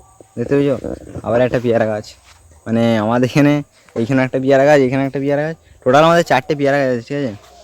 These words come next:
চারটে পেয়ারা গাছ। তার মধ্যে তোমাদেরকে পেয়ারাগুলো আমি দেখাই, চলো ভালো করে দেখাবো। দেখো, এইখানে একটা পেয়ারা হয়েছে এইখানটায়, আর উপর দিকে ওইখানে একটা হয়েছে। হ্যাঁ, ভালো ভালো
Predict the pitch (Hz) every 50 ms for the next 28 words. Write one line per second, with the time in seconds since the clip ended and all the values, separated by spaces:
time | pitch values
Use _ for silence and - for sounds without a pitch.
0 | - _ _ _ _ _ - - - _ - 110 107 - - - 127 131 131 135
1 | 143 143 156 165 147 - 131 131 143 147 151 147 139 147 143 143 147 143 151 160
2 | 165 156 _ _ - - - - - - - 123 123 123 143 143 139 147 143 143
3 | 127 113 107 - 135 120 113 107 - _ _ _ - 117 120 113 104 117 113 123
4 | 120 127 139 135 127 123 123 131 135 147 156 _ _ _ _ - - - - -
5 | 113 107 104 107 113 - 139 135 135 131 - 131 127 127 135 127 139 143 139 139
6 | 139 156 170 190 - - - - - - - - 113 123 127 131 139 147 147 -
7 | - - - - _ _ - - - - - - 104 104 104 107 104 104 113 -
8 | - 113 107 - - 123 123 120 131 127 139 135 123 123 120 143 139 139 135 127
9 | - 143 143 139 131 143 147 143 143 _ - _ _ - - - - - - -
10 | _ - - - - - 160 165 160 127 107 113 120 139 156 165 170 170